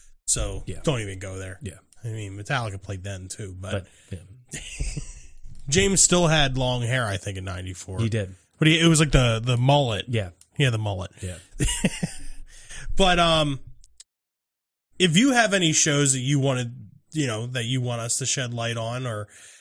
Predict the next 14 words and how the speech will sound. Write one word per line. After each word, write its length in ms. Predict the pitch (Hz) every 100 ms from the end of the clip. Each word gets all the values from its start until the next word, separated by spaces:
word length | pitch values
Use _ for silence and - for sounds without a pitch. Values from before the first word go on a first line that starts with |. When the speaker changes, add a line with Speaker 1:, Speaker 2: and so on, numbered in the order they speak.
| _ -
Speaker 1:
shows 340 | - 143 139 135
that 100 | 131
you 180 | 143 151
think 220 | 160 143
we 100 | 143
should 160 | 156
know 240 | 139 147 139
about, 460 | 139 147 165 160 _
you 160 | 135 151
know, 220 | 131 139 - _ -
expand 500 | 151 - - 226 226
our 140 | 185
musical 440 | 180 147 131 123 113
knowledge. 560 | 104 95 87 87 -